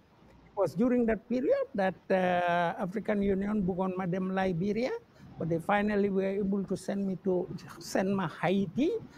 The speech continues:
ak yooyu. Te maa ngi ñëw di dem, wax naa la ne, despite the fact ne nekkuma ci gouvernement am, ak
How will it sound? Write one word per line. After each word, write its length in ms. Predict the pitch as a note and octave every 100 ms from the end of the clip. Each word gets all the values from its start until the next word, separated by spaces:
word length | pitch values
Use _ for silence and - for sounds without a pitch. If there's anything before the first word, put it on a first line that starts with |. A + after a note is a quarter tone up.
| - -
ak 220 | G3+ F3+
yooyu. 440 | G#3 G3 E3+ B2 - - - - - - -
Te 100 | C5+
maa 160 | C#5+ G3+
ngi 180 | G3 C4 D4+
ñëw 160 | D#4 D#4 E4
di 100 | D#4
dem, 160 | A4 B4+
wax 120 | F#3+ -
naa 160 | A3+ A#3+
la 80 | D4
ne, 160 | D5 D5 - - -
despite 480 | D4 A#3 - G3 B4+
the 100 | C5 G4+
fact 220 | - -
ne 100 | -
nekkuma 420 | - - D#4+ G4 B3
ci 100 | C4+
gouvernement 600 | A#3 D4 C4+ C4 B3+ A#3
am, 160 | - A4+
ak 160 | -